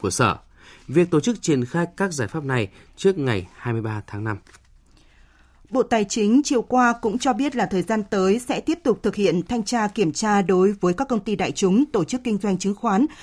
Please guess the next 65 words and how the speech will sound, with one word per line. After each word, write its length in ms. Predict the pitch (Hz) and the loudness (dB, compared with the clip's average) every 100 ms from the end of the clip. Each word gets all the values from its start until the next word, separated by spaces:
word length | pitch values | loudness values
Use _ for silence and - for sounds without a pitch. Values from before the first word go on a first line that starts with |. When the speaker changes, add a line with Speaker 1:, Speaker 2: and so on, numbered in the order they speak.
| - - | -14 -2
Speaker 2:
công 140 | 277 | -2
ty 160 | 262 254 | 0 -2
kiểm 240 | 240 170 | 0 0
toán 380 | - 180 190 269 | 0 0 2 2
được 100 | 202 | 0
chấp 180 | 269 269 | -2 -2
thuận 280 | 233 165 170 | -2 0 -2
trên 160 | 220 | -2
cơ 100 | 208 | -2
sở 180 | 196 196 | -2 -2
kế 140 | 175 185 | -2 0
hoạch 260 | 247 185 | -2 -2
đã 220 | 175 156 | -4 -4
được 160 | 247 196 | -4 -2
điều 140 | 190 | -2
chỉnh, 260 | - 214 156 - - - | 2 0 0 -6 -20 -8
xử 160 | - 220 | 2 4
lý 100 | 226 | 4
nghiêm 160 | 277 262 | 0 -2
vi 100 | 247 | -4
phạm 300 | - 196 160 | 0 0 0
trên 140 | 208 | -2
cơ 100 | 220 | -2
sở 220 | 202 196 | 0 -2
kết 180 | - 240 | -2 -4
quả 140 | 226 143 | -4 -4
giám 160 | 156 | -4
sát. 260 | 170 247 302 - _ _ _ - - | 0 0 0 -4 _ _ _ -14 -2
Cùng 100 | 294 | 0
với 100 | 277 | 2
đó, 200 | 254 254 | 0 0
từ 140 | 269 | 0
nay 180 | 233 247 | 2 2
đến 140 | 220 226 | 2 0
hết 200 | 339 262 | -2 0
năm 120 | 233 | 0
hai 120 | 220 | -2
nghìn 100 | 185 | -2
không 140 | 220 | -2
trăm 220 | 202 233 208 | -2 -2 -2
hai 100 | 214 | -2
mươi 80 | |
hai, 300 | 208 220 208 196 - | 0 2 2 0 -8
Bộ 100 | - | -2
Tài 120 | 247 208 | 0 0
chính 200 | 220 247 | -2 -2
thực 140 | 294 | -2
hiện 280 | 214 175 175 | 0 0 0
và 200 | 185 175 | 0 0
rà 220 | 160 175 | 0 -2
soát 340 | 170 254 294 - | -2 -2 -4 0
vướng 220 | 196 220 | 2 2
mắc 240 | 320 - | 0 -2
bất 200 | - - | -6 -6
cập 320 | - 226 - - | -2 -2 -2 -6
quy 120 | 233 | -2
định 180 | 202 156 | -2 -2
pháp 200 | 180 214 | -4 -2
luật 140 | 180 | -2
chứng 180 | 185 196 | -2 -2
khoán 280 | 220 190 294 - - | 2 2 2 -2 -20
và 180 | - 214 | -2 0
các 180 | 202 330 | 0 0
nghị 100 | 208 | 0
định 220 | 180 196 | 4 2